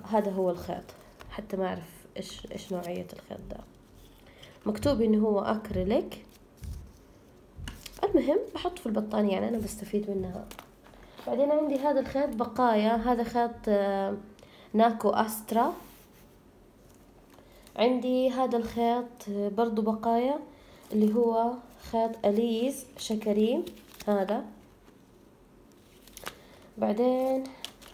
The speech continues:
عندي هذا الخيط بقايا، آه، فكيت من بلوفر، آه، جينز.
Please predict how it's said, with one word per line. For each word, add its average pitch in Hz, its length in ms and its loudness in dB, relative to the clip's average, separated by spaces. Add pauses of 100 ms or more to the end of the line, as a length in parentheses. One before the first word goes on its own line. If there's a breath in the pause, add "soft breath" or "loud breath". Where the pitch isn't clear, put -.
(120)
عندي 254 200 0
هذا 247 240 0
الخيط 233 540 0
بقايا، 240 640 0 (240)
آه، 196 400 -4
فكيت 220 500 -2
من 214 100 4
بلوفر، 220 520 2 (640 loud breath)
آه، 190 560 -4
جينز. 220 680 -2